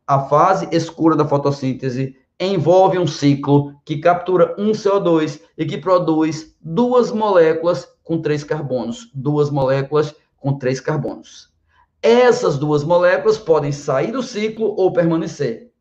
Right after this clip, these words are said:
Quando permanece, o ciclo vai se renovar. Quando ela sai, ela vai fabricar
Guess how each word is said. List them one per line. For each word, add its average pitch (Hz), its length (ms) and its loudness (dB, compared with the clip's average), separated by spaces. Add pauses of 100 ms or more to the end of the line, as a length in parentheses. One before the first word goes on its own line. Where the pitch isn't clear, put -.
(440)
Quando 190 300 0
permanece, 208 600 0
o 233 40 -2
ciclo 185 440 -4
vai 156 200 2
se 175 140 -6
renovar. 180 800 0
Quando 151 180 -2
ela 147 160 0
sai, 127 680 -4
ela 135 220 -4
vai 127 180 -4
fabricar 131 720 -6